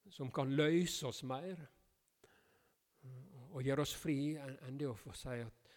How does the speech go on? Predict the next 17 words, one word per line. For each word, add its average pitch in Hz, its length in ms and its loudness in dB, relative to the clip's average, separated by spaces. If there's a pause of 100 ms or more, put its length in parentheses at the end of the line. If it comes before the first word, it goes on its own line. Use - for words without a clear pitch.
(160)
"Ja, 135 180 4 (1400)
din 120 460 -2
vilje. 110 400 -6 (720)
Ja, 156 180 2 (1000)
ikke 156 320 -4
som 123 240 -2
jeg 117 280 0
vil, 113 240 -6 (1300)
men, 139 500 -4 (100)
men 135 600 -6
som 160 240 0
du 165 120 6 (200)
vil." 160 200 2 (2000)
Og 135 120 -10
så - 180 -10
kan 139 180 -4
det, 131 120 2